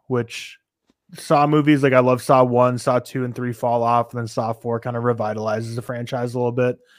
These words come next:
Then I had the nineteen ninety-nine, nineteen ninety-eight Psycho, the reboot, uh, two point three star overall, but I liked it. I gave it a four star. I thought it was a fun,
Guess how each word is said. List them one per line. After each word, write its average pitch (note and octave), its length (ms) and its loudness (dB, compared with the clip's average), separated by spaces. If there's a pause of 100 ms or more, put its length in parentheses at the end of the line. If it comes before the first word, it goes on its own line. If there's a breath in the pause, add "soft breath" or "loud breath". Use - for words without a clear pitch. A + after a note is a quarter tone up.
(340 soft breath)
Then E3+ 120 2
I E3 40 4
had D#3+ 180 2
the D#3 60 2
nineteen D3 360 0
ninety-nine, C3+ 560 0
nineteen C#3 440 -2
ninety-eight B2+ 420 -4
Psycho, G#2+ 540 -8
the A2 100 -12
reboot, A2+ 460 -6 (120)
uh, A2 240 -10
two D#3+ 160 -2
point C#3 240 2
three B2+ 180 2
star A#2 320 4
overall, G#2+ 420 2
but G#2+ 260 -4 (560)
I D#3+ 80 2
liked D#3+ 260 6
it. A2 80 -2
I G#2 60 -6
gave A2+ 80 -4
it A2+ 60 -6
a A2 40 -8
four A#2 240 -6
star. A2 400 -8
I A2 60 -12
thought A2+ 120 -8
it A2+ 40 -4
was A2 80 -4
a - 80 -16
fun, A#2 400 -6